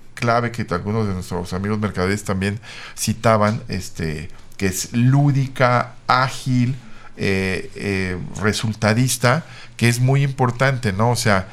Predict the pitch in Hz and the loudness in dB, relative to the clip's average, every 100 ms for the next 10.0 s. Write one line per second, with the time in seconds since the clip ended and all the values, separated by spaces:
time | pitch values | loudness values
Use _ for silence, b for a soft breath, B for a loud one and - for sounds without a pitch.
0 | B B B - - - - - 113 131 | B B B -10 -8 -6 -2 2 2 0
1 | 127 - 120 - 147 160 135 120 104 - | -2 2 2 4 4 4 2 2 2 2
2 | 104 - 107 107 113 127 135 131 113 95 | 0 0 -2 0 0 2 2 2 4 4
3 | 92 - B B B - 104 95 95 104 | 2 -4 B B B 0 4 4 4 2
4 | - 101 98 95 - 110 117 120 104 92 | -2 -2 -2 -2 0 2 2 2 4 4
5 | 90 90 95 90 98 - 95 92 - 104 | 0 -4 -4 -4 -4 -4 -6 -6 -6 -4
6 | 107 107 110 117 - 214 - - B B | -4 -2 -2 -2 -4 -12 -14 -18 B B
7 | B - - 101 110 110 101 90 92 107 | B -14 -6 -2 -2 -2 -4 -6 -4 -4
8 | 131 - 87 73 - 92 - 90 82 - | -6 -6 -4 -4 -6 -6 -4 -4 -4 -8
9 | B B - 90 87 101 95 - 98 | B B -6 -4 -2 -2 -2 2 2